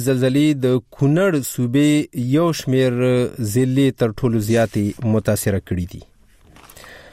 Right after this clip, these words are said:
د خیبر پښتونخوا په قبایلي ضلع کورمه کې چاودنې یو ولسي وګړی وژلی دی. په بره کورمه کې د پولیسو یو چارواکي د نوم نه څرګندولو په شرم مشال ریډي ته وویل چې نن په بغدي سیمه کې د عاشق حسین په نامه کس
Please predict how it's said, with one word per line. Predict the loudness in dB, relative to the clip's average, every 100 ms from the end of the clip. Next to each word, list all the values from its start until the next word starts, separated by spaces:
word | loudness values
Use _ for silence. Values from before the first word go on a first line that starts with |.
| -20 -20 -20 -6 -2
د | 0 0
خیبر | -2 -2 -4
پښتونخوا | -2 0 2 0 0
په | 0 0 0
قبایلي | -2 0 0 0
ضلع | 0 0 0
کورمه | -2 -2 -2
کې | -2
چاودنې | 0 0 2 2 2
یو | 0 0
ولسي | -2 -2 0
وګړی | 0 2 2 0
وژلی | -2 -6 -6
دی. | -10 -12 -6 0
په | 2 2 0
بره | -2 0
کورمه | 0 -2 -2
کې | -2 0
د | 0
پولیسو | -2 0 0
یو | 0 0
چارواکي | 2 0 0 0
د | 2
نوم | 2
نه | 0 -2
څرګندولو | 0 0 -2 -4
په | -2
شرم | 0 0
مشال | 0 0 0
ریډي | 0 0
ته | 0
وویل | 0 0 0
چې | 0
نن | 2 0 0 0
په | 0
بغدي | 0 0 0 0
سیمه | 0 0
کې | 0
د | 0 -2 -4 -4
عاشق | -2 -6 -4
حسین | -2 0 0
په | 0
نامه | 0 -2
کس | -2 -4